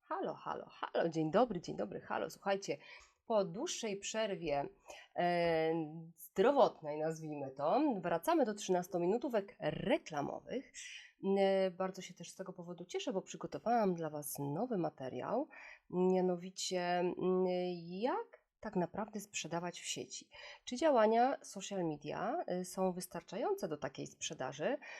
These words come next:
y, czy jednak mimo wszystko, mm, są tylko malutką częścią tak naprawdę całości działań reklamowych? Mam wrażenie, że już tak wszystko zrzuciliśmy, przerzuciliśmy na te nasze social media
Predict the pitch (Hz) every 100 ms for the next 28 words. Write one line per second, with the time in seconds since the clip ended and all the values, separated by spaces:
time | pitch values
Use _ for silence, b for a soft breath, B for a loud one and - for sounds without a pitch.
0 | B - 196 196 185 185 - 233 277 262
1 | 220 214 196 240 - - 233 226 226 -
2 | 208 208 214 202 - 214 240 233 - -
3 | - - 202 220 247 202 - 240 233 -
4 | - 247 277 - 165 160 156 - 160 170
5 | 247 B B - 247 202 180 - 208 -
6 | 247 285 220 156 151 151 147 151 151 -
7 | B B B 190 208 202 214 214 226 226
8 | 220 214 208 208 208 269 - 220 180 175
9 | 190 214 208 - 190 - 175 170 - 202
10 | 170 160 160 156 170 160 170 - 156 147
11 | 147 170